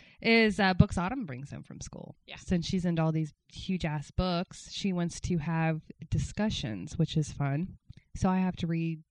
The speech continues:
Speaker 1: the books after she's done reading the books, and then we talk about 'em.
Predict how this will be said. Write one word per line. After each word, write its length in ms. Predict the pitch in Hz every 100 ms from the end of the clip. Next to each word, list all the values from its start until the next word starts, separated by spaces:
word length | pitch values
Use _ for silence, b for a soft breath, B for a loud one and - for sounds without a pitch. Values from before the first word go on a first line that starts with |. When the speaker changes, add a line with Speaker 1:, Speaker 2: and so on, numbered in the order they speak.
| -
Speaker 1:
the 120 | 156
books 360 | 151 147 - -
after 200 | 143 143
she's 280 | - 262 214
done 160 | 160
reading 200 | 147 147
the 80 | 147
books, 320 | 143 143 -
and 100 | 147
then 80 | 139
we 80 | 139
talk 200 | 208 220
about 200 | - -
'em. 100 | -